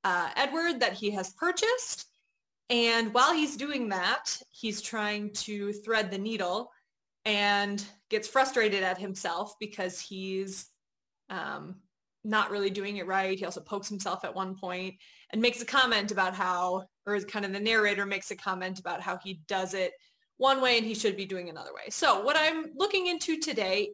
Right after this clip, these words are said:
is threading a needle.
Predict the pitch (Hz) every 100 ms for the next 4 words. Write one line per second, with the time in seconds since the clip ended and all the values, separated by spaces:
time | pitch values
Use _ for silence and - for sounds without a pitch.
0 | 214 220 185 233 415 - - _ _ -
1 | _ _ _ _ _ _ - 359 320 214
2 | 220 311 - - _ _ _ - 381 427
3 | 403 196